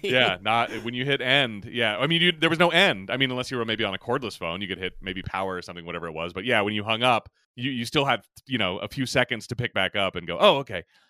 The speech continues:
Um, you know, that's why if you wanted to disconnect the other call, if you had call waiting, you know, the way you did that was you,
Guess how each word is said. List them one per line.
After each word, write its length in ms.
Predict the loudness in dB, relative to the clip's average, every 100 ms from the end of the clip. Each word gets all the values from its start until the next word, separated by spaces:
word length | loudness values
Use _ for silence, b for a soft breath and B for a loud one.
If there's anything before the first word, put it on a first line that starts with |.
| -12
Um, 360 | -4 -2 -4 -6
you 80 | -2
know, 80 | 2
that's 220 | 4 4
why 380 | 6 8 6 4
if 140 | -2 -6
you 80 |
wanted 400 | -4 -2 -2 -4 -8
to 500 | -4 -2 -2 -4 -8 _
disconnect 560 | 2 2 -2 0 0 -2
the 140 | -4
other 160 | -2 -4
call, 480 | 0 0 0 -2
if 100 | -4
you 80 | 0
had 120 | 0
call 260 | 2 2 4
waiting, 420 | 4 2 0 -4
you 80 | -2
know, 140 | 0 0
the 60 | 0
way 100 | 0
you 80 | 2
did 160 | 2
that 140 | 4 4
was 240 | 2 -2
you, 280 | -4 -4 -6